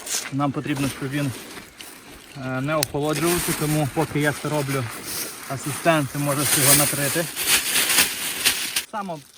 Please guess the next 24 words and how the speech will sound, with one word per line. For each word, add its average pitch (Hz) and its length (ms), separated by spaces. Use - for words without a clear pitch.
на 147 360
етапі 175 280
circulation 165 760
ми 170 80
повинні 160 340
працювати 147 580
з - 40
шоком. 117 440
В - 260
даному 165 420
випадку, 160 500
якщо 165 380
в 143 40
нього 156 260
немає 156 540
шоку, 185 340
я 147 100
все 160 180
ж - 100
таки 160 200
міг 165 140
поставити 143 600
катетер, 135 460
е, 180 40